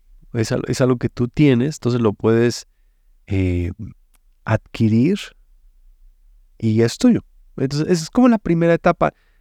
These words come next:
Y, y muchas de las versiones dice comprender, porque creo que es una forma en la cual nosotros llega este pensamiento. Me gustaría que al menos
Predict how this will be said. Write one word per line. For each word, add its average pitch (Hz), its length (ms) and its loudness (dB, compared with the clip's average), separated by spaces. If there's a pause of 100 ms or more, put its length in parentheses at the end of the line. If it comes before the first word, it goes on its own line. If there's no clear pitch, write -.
(100)
Y, - 160 -18
y 170 120 2
muchas 208 300 0
de 156 100 2
las 120 140 2
versiones 147 460 -2
dice 135 260 -6 (100)
comprender, 113 800 -2
porque 120 260 -4
creo 147 180 0
que 165 100 -4
es - 120 -4
una 147 180 0
forma 135 420 -2
en 131 80 -2
la 117 100 -4
cual 117 300 -4
nosotros 117 480 -8 (640)
llega 160 360 2
este 135 220 -2
pensamiento. 101 640 -6 (140)
Me 120 160 -2
gustaría 202 280 2
que 214 120 2
al 190 80 2
menos 175 420 2